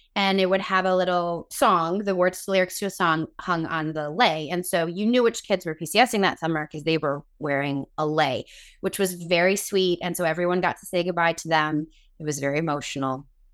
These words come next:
At a different school in Kansas, the school had little memory stones made, and it was just a little glass pebble,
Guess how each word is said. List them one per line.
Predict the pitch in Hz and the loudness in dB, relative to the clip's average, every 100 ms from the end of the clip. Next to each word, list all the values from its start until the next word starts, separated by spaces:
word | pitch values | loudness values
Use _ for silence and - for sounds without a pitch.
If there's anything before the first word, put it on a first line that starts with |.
| _ _ - _ 196 | _ _ -20 _ -4
At | 165 | -2
a | |
different | 160 202 226 - | 0 2 2 0
school | - 175 170 160 | -2 0 2 0
in | 156 | -4
Kansas, | - 180 185 160 151 147 - - _ - _ - | -2 2 2 2 -2 -2 -10 -20 _ -20 _ -8
the | 175 170 | -2 0
school | - - 180 180 | 0 2 4 4
had | 180 170 160 | 4 0 0
little | 170 160 | 0 0
memory | 151 151 170 214 | 0 0 -2 -2
stones | - 247 254 247 | 0 0 0 -2
made, | 254 247 247 - | -2 -2 -4 -2
and | 202 | 0
it | 196 | 2
was | 202 202 | 2 -2
just | 196 | -4
a | 208 | 0
little | 180 220 302 _ | 2 2 0 _
glass | - 175 165 220 - - _ _ | -6 -2 -2 -2 -10 -14 _ _
pebble, | - 185 147 139 185 - | -4 -2 0 -2 -4 -8